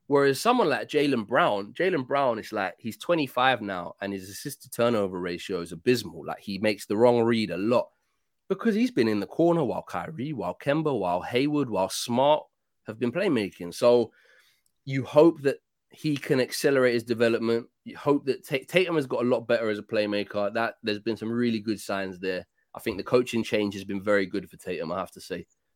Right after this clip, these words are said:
Um, but yeah, but I just find it, I don't think we're, like, as clean slate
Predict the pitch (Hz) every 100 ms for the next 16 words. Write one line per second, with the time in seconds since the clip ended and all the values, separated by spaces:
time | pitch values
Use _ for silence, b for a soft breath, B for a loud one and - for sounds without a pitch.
0 | _ 90 92 95 92 92 - _ _ _
1 | _ _ _ - 127 151 156 104 95 131
2 | 160 175 - 180 175 - 147 151 190 170
3 | 185 170 165 156 143 131 - 135 117 -
4 | _ _ _ 123 123 110 98 - - _
5 | _ _ - - 127 127 117 - 123 113
6 | 110